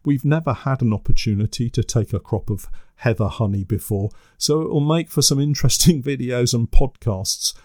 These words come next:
later in the season. I'm told we should be ready to take the strongest bees to the heather pretty much as soon as the borage has gone over, so it's going to be a mad few weeks if it does happen,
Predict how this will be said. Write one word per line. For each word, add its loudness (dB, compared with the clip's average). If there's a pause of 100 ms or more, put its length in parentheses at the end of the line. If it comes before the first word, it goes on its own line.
(100)
later 0
in 2
the 0
season. 0 (600)
I'm 2
told -2 (220)
we 0
should -4
be -4
ready -6
to -6
take -4
the -6
strongest -4
bees -6
to -6
the -12
heather -6 (320)
pretty 2
much 0
as -2
soon 0
as 0
the -6
borage -6
has -6
gone -4
over, -8 (240)
so -2
it's -2
going 0
to 2
be 0
a 0
mad 0
few -2
weeks -2
if -8
it -10
does 0
happen, -8